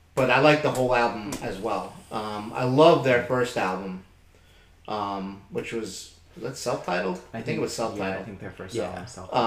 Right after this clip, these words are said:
Speaker 1: Um, I love their first album from beginning to end, and I really struggled with whether to do it. But I think they, they've evolved a lot as a band, and I think they, uh, it's very heavy. I'm gonna tell you that right now.
Speaker 2: Yeah.
Speaker 1: It's very heavy.
Speaker 2: I listened to Slipknot
Speaker 3: You've
Speaker 2: before.
Speaker 3: been,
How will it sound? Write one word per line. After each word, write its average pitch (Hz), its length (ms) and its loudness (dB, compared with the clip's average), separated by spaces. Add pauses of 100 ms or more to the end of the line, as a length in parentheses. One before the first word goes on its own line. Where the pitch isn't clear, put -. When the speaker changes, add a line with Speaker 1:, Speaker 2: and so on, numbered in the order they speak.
(120)
Speaker 1:
Um, 123 100 -2
I 127 100 2
love 143 320 8
their 117 120 4
first 120 340 2
album 98 600 -6 (120)
from 117 160 -4
beginning 107 380 -6
to 107 100 -6
end, 101 300 -4
and 95 80 -6
I 98 80 -4
really 110 240 -2
struggled 104 380 -6
with 101 80 -8
whether 104 240 -6
to - 160 -16
do 107 120 -8
it. 92 80 -8
But 120 120 -4
I 123 140 2
think 160 480 -4
they, 135 240 -4
they've 143 220 2
evolved 123 480 4
a 117 40 2
lot 107 260 -2
as 101 140 -6
a 98 40 -8
band, 104 400 -4
and 110 160 -10
I 98 100 -8
think 107 340 -10
they, 104 280 -4
uh, 101 220 -6 (300)
it's 135 160 2
very 139 340 8
heavy. 98 420 -2
I'm 120 140 -6
gonna 110 140 -8
tell 113 180 0
you 104 60 0
that 98 180 -4
right 101 200 -2
now. 98 100 -4
Speaker 2:
Yeah. 90 120 -2
Speaker 1:
It's 90 120 -10
very 107 320 0
heavy. 101 280 -6
Speaker 2:
I 131 120 -2
listened 120 320 -4
to 101 80 -12
Slipknot 110 420 -6
Speaker 3:
You've 123 180 -2
Speaker 2:
before. 110 180 -4
Speaker 3:
been, 107 200 -8